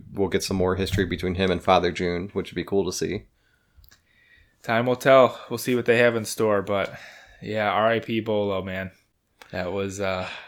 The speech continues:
Speaker 1: Brutal.
Speaker 2: He did have a good death scene, I have to say.
Speaker 1: All right, so we've mentioned a couple times that we've been on Instagram Live with Rich after every episode, uh, on his show, Warrior After Dark, um, and we won a couple trivia contests.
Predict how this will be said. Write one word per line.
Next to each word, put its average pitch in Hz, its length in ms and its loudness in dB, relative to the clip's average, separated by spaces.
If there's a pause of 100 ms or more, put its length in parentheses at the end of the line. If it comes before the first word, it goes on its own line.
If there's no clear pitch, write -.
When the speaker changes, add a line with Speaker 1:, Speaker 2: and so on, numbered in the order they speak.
(140)
Speaker 1:
Brutal. 92 400 4 (640)
Speaker 2:
He 165 120 2
did 226 160 8
have 226 140 8
a 208 40 0
good 202 160 6
death 202 180 10
scene, 117 220 0
I 110 80 0
have 113 140 0
to 107 80 -6
say. 104 320 2 (1120)
Speaker 1:
All 131 100 10
right, 127 220 12
so 135 360 8
we've 123 180 4
mentioned 131 280 6
a 104 40 6
couple 127 240 4
times 104 360 4
that 101 200 4
we've 107 160 0
been 104 260 4
on 95 280 2
Instagram 95 540 0
Live 95 280 6
with 92 140 -4 (180)
Rich 101 320 4
after 92 300 0
every 90 240 0
episode, 90 560 0
uh, 85 300 2
on 92 160 0
his 95 100 -4
show, 92 260 0
Warrior 95 360 2
After 90 260 -2
Dark, 90 480 0
um, 85 380 -4 (120)
and 98 140 -4
we 98 80 0
won 101 260 4
a 92 60 0
couple - 240 -4
trivia 139 320 6
contests. 90 640 0